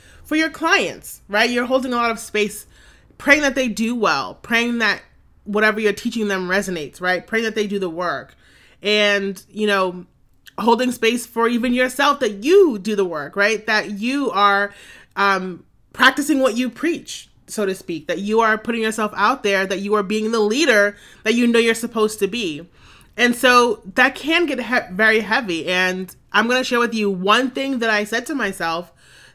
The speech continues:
that released all of that. Are you ready? The statement that I said, so I remember I was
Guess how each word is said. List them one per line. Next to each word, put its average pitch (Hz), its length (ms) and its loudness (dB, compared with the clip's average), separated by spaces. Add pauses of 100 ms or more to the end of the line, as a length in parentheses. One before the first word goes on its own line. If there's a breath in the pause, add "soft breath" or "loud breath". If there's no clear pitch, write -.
(100)
that 226 380 6
released 240 600 4 (180)
all 247 540 6
of 190 220 0
that. 147 460 -6 (360)
Are 190 80 -6
you 190 100 2
ready? 226 260 2 (1080)
The 226 80 -2
statement 381 320 2
that 339 100 0
I 269 120 4
said, 175 380 -2
so 214 320 0
I 233 120 4
remember 262 640 2 (1080)
I 220 160 4
was 208 640 2